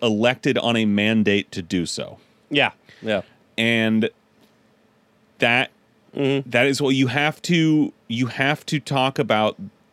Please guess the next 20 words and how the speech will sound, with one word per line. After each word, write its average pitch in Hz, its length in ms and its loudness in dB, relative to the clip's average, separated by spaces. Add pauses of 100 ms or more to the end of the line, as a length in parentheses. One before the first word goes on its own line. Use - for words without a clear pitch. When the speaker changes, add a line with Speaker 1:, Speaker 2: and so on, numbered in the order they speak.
(140)
Speaker 1:
Um, 104 540 0 (600)
you 117 120 -2
have 156 180 -2
to 196 80 -4
talk 185 200 0
about 151 260 0
the, 123 380 2
the 113 140 -2
biggest 139 540 -2
version 127 320 0
of 101 80 -2
the 95 60 -6
shit - 200 -4
you're 110 120 -4
gonna 110 160 0
do 98 420 -2 (520)
in 135 220 2
the 123 140 2
actual 113 320 -2
campaign, 92 580 -4